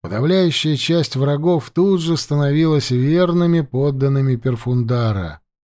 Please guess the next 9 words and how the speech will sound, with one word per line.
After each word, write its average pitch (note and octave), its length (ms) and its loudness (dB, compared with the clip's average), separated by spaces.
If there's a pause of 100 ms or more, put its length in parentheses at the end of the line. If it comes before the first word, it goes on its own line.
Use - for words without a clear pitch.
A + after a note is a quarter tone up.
(680)
То C4 160 0
ли G#3 100 2
на A#2+ 140 2
них E3 260 0
произвёл C3 540 0
впечатление D3 760 -2
наш D3 400 -2
массовый B2 580 -2
стелс, - 640 -2